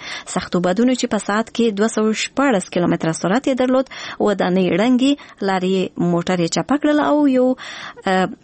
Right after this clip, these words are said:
اه، دوه زرو پنځه سوه ټنه ټانکر پر هغه پله یې واړوه چې هوایي ډګر ته رسېده. د دغه پله د خرابېدو له کبله د یوې مصنوعي ټاپو لاره په موقتي ډول وتړل سوه او له کبله یې درې زره مسافرین او نور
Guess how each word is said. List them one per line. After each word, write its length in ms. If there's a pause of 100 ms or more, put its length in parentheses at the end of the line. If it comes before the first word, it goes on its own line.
(200)
اه، 280
دوه 340
زرو 360
پنځه 380
سوه 240
ټنه 340
ټانکر 320 (300)
پر 140
هغه 220
پله 280
یې 60
واړوه 420
چې 340
هوایي 200
ډګر 320
ته 80
رسېده. 340 (300)
د 80
دغه 160
پله 180
د 80
خرابېدو 440
له 80
کبله 320
د 80
یوې 260
مصنوعي 400
ټاپو 260
لاره 260
په 160
موقتي 440
ډول 220
وتړل 340
سوه 180 (300)
او 80
له 100
کبله 280
یې 100
درې 220
زره 120
مسافرین 540
او 140
نور 260